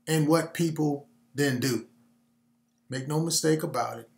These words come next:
Demonic play is at work in the world, and not as sinister as one might expect. It simply opposes the will of Yahuwah.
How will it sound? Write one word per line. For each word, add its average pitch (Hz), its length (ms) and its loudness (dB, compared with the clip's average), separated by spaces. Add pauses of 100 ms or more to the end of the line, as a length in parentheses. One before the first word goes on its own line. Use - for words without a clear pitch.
(140)
Demonic 156 560 0
play 180 240 4
is 135 180 0
at - 280 -6
work 135 280 -6 (100)
in 156 180 0
the 143 60 -2
world, 131 540 -4 (760)
and 139 180 0
not 180 220 2
as 156 200 4
sinister 151 760 2 (480)
as 156 220 4
one 170 260 4
might 170 220 4
expect. - 640 -2 (1160)
It 185 160 0
simply 175 680 6 (360)
opposes 165 1000 -2 (200)
the 156 80 -2
will 156 560 0 (440)
of 190 160 -4
Yahuwah. 202 400 2